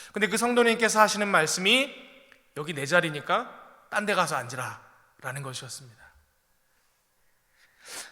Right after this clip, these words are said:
여러분, 그 처음 교회에 어려운 발걸음으로 오신 이 남편분, 이 성도분의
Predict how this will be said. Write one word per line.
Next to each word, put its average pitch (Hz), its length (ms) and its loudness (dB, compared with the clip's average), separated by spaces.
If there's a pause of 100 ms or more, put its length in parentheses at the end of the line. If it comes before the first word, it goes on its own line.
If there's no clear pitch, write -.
여러분, 262 360 8
그 262 300 4
처음 330 560 4
교회에 208 360 8
어려운 214 480 8
발걸음으로 214 640 8
오신 165 500 -2 (480)
이 196 80 -8
남편분, 156 640 -4 (600)
이 185 100 -6
성도분의 185 800 -2